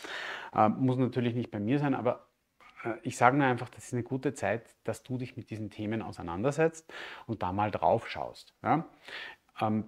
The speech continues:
ich werde es jetzt eh auch demnächst auf die Homepage stellen wieder, also dass neue Kurse, neue Kursangebote da sind, Ausbildungen da sind, wo die bestimmt auf diese Zeit auch hingerichtet werden und wo auch der Fokus hingeht, noch einmal auf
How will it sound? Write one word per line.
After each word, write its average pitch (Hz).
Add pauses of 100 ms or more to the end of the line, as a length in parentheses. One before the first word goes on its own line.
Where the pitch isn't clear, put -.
ich -
werde 135
es 127
jetzt 139
eh 123
auch 143
demnächst 127
auf 113
die 110
Homepage 127
stellen 113
wieder, 110
also 95
dass 92
neue 92
Kurse, 127
neue 98
Kursangebote 117
da 87
sind, 95
Ausbildungen 104
da 87
sind, 92
wo 117 (280)
die 120 (180)
bestimmt 135
auf 120
diese -
Zeit 107
auch -
hingerichtet 107
werden 107
und 107
wo 113
auch 107
der 107
Fokus 135
hingeht, 113
noch 104
einmal 104
auf 98